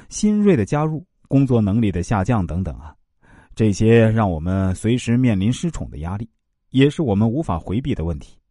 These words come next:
面对漫长的职业生涯，我们唯有随时警醒失宠的信号，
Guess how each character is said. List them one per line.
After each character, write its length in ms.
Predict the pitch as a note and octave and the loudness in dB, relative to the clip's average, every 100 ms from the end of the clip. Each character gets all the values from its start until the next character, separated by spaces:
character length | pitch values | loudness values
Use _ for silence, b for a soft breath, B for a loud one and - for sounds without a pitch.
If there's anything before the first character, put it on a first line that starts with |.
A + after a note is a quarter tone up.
| _ _ _ _ _ - | _ _ _ _ _ -2
面 160 | G#2 | 0
对 120 | G2 | 2
漫 220 | G#2 A#2 G2 | 2 2 0
长 140 | F#2 | -2
的 60 | G2+ | -4
职 140 | - G2 | -4 -2
业 140 | G2+ | -2
生 160 | G#2+ G#2 | 0 -2
涯， 420 | D2 D2 D#2 D#2 _ - | -4 -6 -8 -10 _ -12
我 100 | D#2 | -8
们 120 | D#2 | -8
唯 120 | D#2+ | -8
有 120 | D2 | -8
随 260 | D2 E2+ G#2 | -10 -8 -8
时 200 | - F#2+ | -6 -8
警 300 | - F#2 D3+ | -6 -6 -6
醒 300 | - D2+ D#2 | -8 -10 -10
失 220 | - F#3+ | -6 -6
宠 200 | - C2+ | -6 -10
的 80 | D2+ | -12
信 220 | F2+ D#2+ | -10 -10
号， 240 | - - | -10 -14